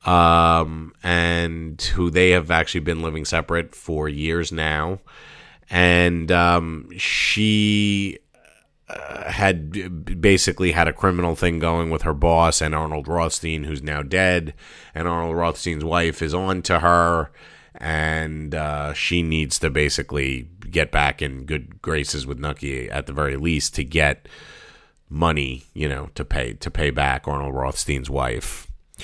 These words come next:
So there's a lot of moving balls in the air. It all looks really good.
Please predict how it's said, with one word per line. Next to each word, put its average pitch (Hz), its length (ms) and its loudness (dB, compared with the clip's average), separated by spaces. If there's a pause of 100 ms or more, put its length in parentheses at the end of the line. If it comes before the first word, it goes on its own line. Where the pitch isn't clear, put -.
(300)
So 160 380 12
there's 151 180 8
a 165 60 6
lot 185 240 12
of 180 40 6
moving 156 360 4
balls 117 380 8
in 110 100 0
the 107 180 2
air. 104 380 6
It 90 160 -2
all 101 200 4
looks 101 280 0
really 101 280 2
good. 98 580 2